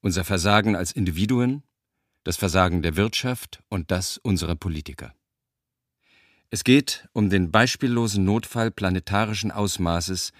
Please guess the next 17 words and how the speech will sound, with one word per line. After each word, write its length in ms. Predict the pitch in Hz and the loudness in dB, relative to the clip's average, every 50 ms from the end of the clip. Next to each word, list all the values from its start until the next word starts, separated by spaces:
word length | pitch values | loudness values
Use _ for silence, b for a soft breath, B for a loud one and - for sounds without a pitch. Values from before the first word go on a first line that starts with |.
| b b b b b - | b b b b b -2
den 160 | 98 90 82 | 0 0 2
wir 100 | 90 87 | 2 2
selbst 400 | 78 92 90 90 - - - - | 2 2 0 0 -2 -8 -8 -8
geschaffen 400 | 95 - - 76 - 73 67 65 | -10 -6 -6 -8 -8 -8 -10 -10
haben. 280 | 69 64 64 60 62 _ _ _ _ _ _ _ _ _ _ _ _ _ _ _ _ _ _ _ _ _ _ _ _ - | -12 -12 -14 -16 -18 _ _ _ _ _ _ _ _ _ _ _ _ _ _ _ _ _ _ _ _ _ _ _ _ -8
Es 120 | - - - | -8 -6 -4
geht 160 | 107 104 - | -4 -2 -2
um 140 | 98 90 - | -2 -4 0
unsere 400 | - 127 110 98 101 110 95 107 | 0 0 0 0 -2 -4 -6 -6
Zukunft. 600 | - - - 104 - - 62 60 - - - _ _ _ _ _ _ _ _ _ _ _ _ _ _ b b b b b b b b | -8 -6 -8 -8 -8 -8 -14 -14 -16 -20 -20 _ _ _ _ _ _ _ _ _ _ _ _ _ _ b b b b b b b b
Millionen 440 | 104 104 104 98 113 123 135 147 131 | 4 4 6 6 6 6 6 4 4
von 180 | - 120 98 | 2 0 0
Arten 420 | - - 95 104 101 - 113 104 92 | 2 2 2 0 2 0 0 0 2
leben 380 | 82 87 92 95 92 95 95 | 4 4 4 4 4 2 0
auf 160 | - - - | 0 -2 -6
unserer 340 | - - 92 82 87 85 87 | -4 -4 -4 -2 0 -2 -2
Erde. 420 | - 85 78 65 58 64 - - | -2 -4 -6 -6 -8 -10 -14 -16